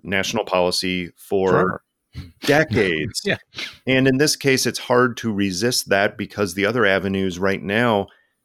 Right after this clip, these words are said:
Speaker 1: just aren't looking that good for what's left of the National Republican Party. The judiciary looks like that's where you wanna put all your
Speaker 2: Well,
Speaker 1: eggs into
Speaker 2: right,
Speaker 1: that
Speaker 2: es-,
Speaker 1: basket.
Speaker 2: especially if you think that everything else is gonna get burned down, you're, you're going to do it.
Speaker 1: Yeah.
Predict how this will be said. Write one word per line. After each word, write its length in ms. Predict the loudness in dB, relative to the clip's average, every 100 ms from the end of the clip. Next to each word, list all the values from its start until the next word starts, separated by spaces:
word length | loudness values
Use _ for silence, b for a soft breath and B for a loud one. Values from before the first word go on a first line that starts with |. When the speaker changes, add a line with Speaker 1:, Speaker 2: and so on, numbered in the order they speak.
| _
Speaker 1:
just 180 | -4 0
aren't 160 | 2 2
looking 280 | -2 0 2
that 280 | 0 -2
good 460 | -4 2 2 2 -2 _ _ _
for 220 | -4 0
what's 240 | 0 0 0
left 300 | -2 0 -2
of 140 | -4
the 40 | -2
National 380 | -2 -2 -4
Republican 500 | -4 -2 -4 -4 -6
Party. 380 | -4 0 2 0
The 120 | -2
judiciary 580 | -4 0 0 2 2 2
looks 340 | 2 -2 -2 -2
like 380 | -2 -2 -6 _ _ _ -2
that's 260 | 0 0
where 140 | 2 2
you 120 | 2
wanna 220 | 0 -2
put 300 | -2 -2 -2
all 180 | -2 0
your 140 | 2
Speaker 2:
Well, 80 | 2
Speaker 1:
eggs 180 | 2 -4
into 200 | -10 -2
Speaker 2:
right, 160 | 0 0
Speaker 1:
that 60 |
Speaker 2:
es-, 260 | 0 0 0
Speaker 1:
basket. 100 | 0
Speaker 2:
especially 480 | -2 2 2 4 2
if 80 |
you 80 | 2
think 200 | 0 -2
that 80 | 2
everything 300 | 4 4 4
else 180 | 2 2
is 120 | 0
gonna 160 | 0 2
get 220 | 2 2
burned 300 | 4 4 4
down, 320 | 4 2 2
you're, 100 | 0
you're 180 | 0 0
going 260 | 4 4 4
to 80 | 2
do 220 | 4 6
it. 100 | 6
Speaker 1:
Yeah. 80 | 2